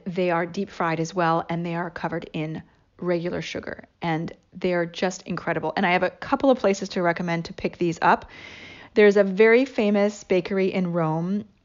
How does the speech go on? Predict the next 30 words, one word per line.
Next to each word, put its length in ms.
called 420
Pasticceria 720
Regoli. 600
This 140
is 80
on 140
Via 160
del 160
Statato, 960
which 160
is 160
in 380
the 320
Testaccio 520
neighborhood. 460
So 120
this 220
is 140
kind 200
of 60
the 100
most 240
famous 460
place 280
in 60
the 80
city 260
to 120
get 200
this. 300